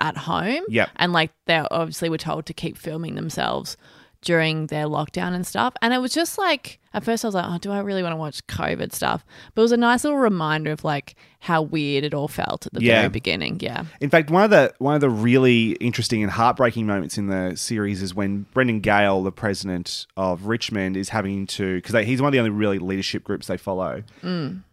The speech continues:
Speaker 2: is having to make decisions about, like, laying people off.
Speaker 1: Yeah.
Speaker 2: Because without crowds, there's no revenue, and they need to keep the, the club afloat. And so they have to, like,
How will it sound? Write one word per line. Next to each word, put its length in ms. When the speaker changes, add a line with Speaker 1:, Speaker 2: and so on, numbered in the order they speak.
Speaker 2:
is 160
having 300
to 120
make 280
decisions 400
about, 320
like, 440
laying 320
people 280
off. 220
Speaker 1:
Yeah. 260
Speaker 2:
Because 560
without 380
crowds, 600
there's 160
no 100
revenue, 840
and 420
they 200
need 260
to 300
keep 280
the, 80
the 160
club 260
afloat. 640
And 160
so 100
they 140
have 200
to, 360
like, 400